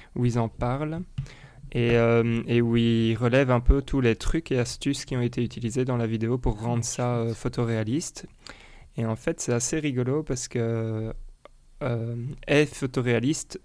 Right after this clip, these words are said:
Speaker 1: euh, ce qui, enfin, pour être photoréaliste, si vous voulez, euh, ce qu'il faut faire, c'est, c'est plutôt jouer sur, euh,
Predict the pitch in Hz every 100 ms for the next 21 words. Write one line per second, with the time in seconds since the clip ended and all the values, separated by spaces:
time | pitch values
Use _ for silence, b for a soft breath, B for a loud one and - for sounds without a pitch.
0 | - 120 - 117 - 123 120 123 123 123
1 | 123 - _ _ - - - - 110 110
2 | - B B - 156 - 143 139 131 120
3 | 127 170 - - - - 117 113 113 113
4 | 127 151 175 B B B B B - 120
5 | 113 - 123 127 - 143 143 - 120 117
6 | 117 120 113 123 131 135 127 117 127 131
7 | - 123 110 110 110 110 110 107 107